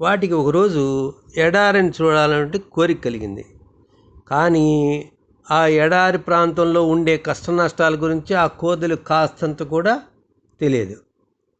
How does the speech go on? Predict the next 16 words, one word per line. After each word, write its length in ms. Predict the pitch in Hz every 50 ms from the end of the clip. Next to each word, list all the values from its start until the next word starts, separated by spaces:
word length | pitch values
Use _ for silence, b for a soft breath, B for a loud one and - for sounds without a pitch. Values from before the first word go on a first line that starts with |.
| _ _ b b 906 960 960 960 960 1017 906 b b _ _ _ _ _ _ _ - _ _ _ _ -
ఆ 100 | 151 156
కోతుల 440 | 151 - - 180 208 226 208 247 220
గుంపు 500 | 208 196 190 175 180 180 175 170 170 175
ఎట్లయినా 420 | 165 160 139 - 190 214 214 220
సరే 360 | 208 185 208 202 196 180 165 - - _ _ _ _ _ - - -
ఎడారి 360 | 151 156 170 185 190 196 180
ప్రయాణం 400 | 165 165 170 160 156 160 165 185
కట్టే. 340 | 175 - 139 123 - 127 127 - _ _ _ _ _ _ _ _ _ _ _ _ - 151
ఒక 180 | 151 143 180
కోతి 800 | 165 165 - - 190 226 233 233 - 160 143 139 139 143 147 156 -
వాటికి 420 | 151 143 147 131 135 123 127 131
మార్గదర్శకుడిలాగా 1160 | 131 135 139 151 170 185 170 170 175 160 131 - 147 160 156 147 156 151 151 151 139 139 131 127
ఉండి 340 | 127 135 139 131 123 120
ముందు 300 | 127 131 143 160 175 170
దారి 300 | 156 135 156 156 160 143
చూపుతుంటే 720 | 131 135 151 139 131 120 - 127 117 127 143 202 240 269